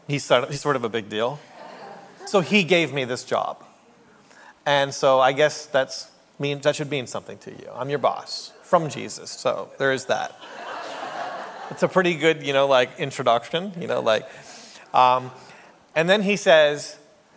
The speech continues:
uh, you, you, you know, I, I, and I, I love you guys, I'm coming, and I, and I believe in your church, and there's some great things. And then he begins to talk about the gospel.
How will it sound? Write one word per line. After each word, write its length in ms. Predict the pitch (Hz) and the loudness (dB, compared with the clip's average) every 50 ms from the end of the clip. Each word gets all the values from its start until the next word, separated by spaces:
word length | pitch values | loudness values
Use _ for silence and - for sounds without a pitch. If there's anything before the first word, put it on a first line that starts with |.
| _ _ _ _ - | _ _ _ _ 2
uh, 340 | 135 135 135 135 131 127 123 - - - - - - _ _ _ _ _ _ _ _ _ _ _ 180 | 4 4 6 4 4 2 0 -6 -14 -20 -20 -20 -20 _ _ _ _ _ _ _ _ _ _ _ -18
you, 120 | 170 - - 165 151 170 | -16 -14 -14 -16 -14 -12
you, 300 | 160 156 160 180 165 160 | -12 -12 -10 -10 -10 -10
you 140 | 165 156 151 | -4 2 4
know, 120 | 147 147 | 4 4
I, 140 | 143 127 139 147 - - | 4 4 0 -2 -2 -4
I, 140 | - 156 156 - - | -4 -4 -4 0 0
and 100 | 160 143 | 2 2
I, 40 | 139 | 2
I 300 | - 151 147 - - 143 | 2 2 0 2 0 2
love 200 | 143 143 156 165 | 4 4 4 4
you 80 | 190 170 | 4 4
guys, 240 | 180 165 165 156 | 6 6 6 4
I'm 100 | 143 151 | 2 -4
coming, 260 | 139 151 160 156 165 156 | -2 0 0 0 2 2
and 100 | 147 143 | 2 0
I, 80 | 147 - | 2 2
and 100 | 143 139 | 0 0
I 20 | 135 | 0
believe 280 | 127 127 139 151 165 147 | -2 -2 -4 -4 -4 -4
in 60 | 143 | -6
your 80 | 139 131 | -6 -8
church, 340 | - - - 170 170 165 - | -8 0 0 2 2 2 -2
and 80 | 143 | -6
there's 120 | 139 131 - | -8 -8 -8
some 120 | 131 117 | -10 -6
great 300 | 110 - 156 160 156 156 | 0 2 2 2 0 -2
things. 480 | - - 143 147 147 151 151 147 143 - - - - - - | -4 -4 -2 -2 -2 -4 -6 -10 -12 -14 -16 -20 -16 -8 -6
And 100 | 135 143 | -6 -4
then 60 | 147 | -4
he 80 | 147 | -6
begins 220 | 139 139 139 151 - | -6 -6 -6 -6 -6
to 80 | - | -2
talk 180 | - 143 143 139 | 2 2 2 2
about 100 | 151 131 | 0 -6
the 60 | 117 | -4
gospel. 600 | 123 131 123 123 135 147 - - 160 156 147 147 | 0 2 4 4 4 2 0 -4 -8 -10 -10 -12